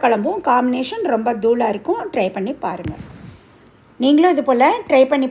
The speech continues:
பாருங்க. Thank you for watching. மீண்டும் சந்திப்போம்.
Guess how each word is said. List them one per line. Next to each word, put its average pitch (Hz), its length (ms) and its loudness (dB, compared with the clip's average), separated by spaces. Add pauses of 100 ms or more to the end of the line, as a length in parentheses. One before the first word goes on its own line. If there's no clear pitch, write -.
பாருங்க. 220 320 0 (720)
Thank 294 260 4
you 370 120 -6
for 254 120 2 (120)
watching. 320 380 -4 (720)
மீண்டும் 320 340 2 (120)
சந்திப்போம். 190 560 -2